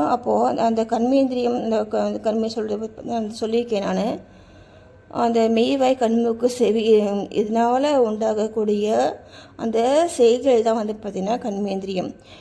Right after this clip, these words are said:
இவ, இ-, இ-, அந்த செயல்களை வந்து யார் செய்கிறது? இந்த பசு. அப்போ அந்த, அந்த உயிர் தானே செய்யுது, அந்த பசுவை நீ, நீ வந்து அதையும் வந்து, அதையும் வந்து கண்டுக்க கூ-, அதையும் வந்து, வந்து கண்டுக்காம வி-, விட்டுடுன்னு சொல்றாங்க. அப்போ அதையுமே வந்துட்டு கடை, அது கடையில் கட்டு.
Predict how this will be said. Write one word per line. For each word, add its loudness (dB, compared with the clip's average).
இவ, 2
இ-, -2
இ-, -2
அந்த 0
செயல்களை 2
வந்து -2
யார் 2
செய்கிறது? 0
இந்த -2
பசு. -6
அப்போ 2
அந்த, 2
அந்த 0
உயிர் 0
தானே 4
செய்யுது, 0
அந்த 0
பசுவை 0
நீ, -2
நீ -2
வந்து 0
அதையும் 2
வந்து, 0
அதையும் 0
வந்து -2
கண்டுக்க -2
கூ-, -2
அதையும் -2
வந்து, 0
வந்து -2
கண்டுக்காம -2
வி-, -4
விட்டுடுன்னு -2
சொல்றாங்க. -4
அப்போ -2
அதையுமே 2
வந்துட்டு -2
கடை, -2
அது -2
கடையில் 0
கட்டு. -4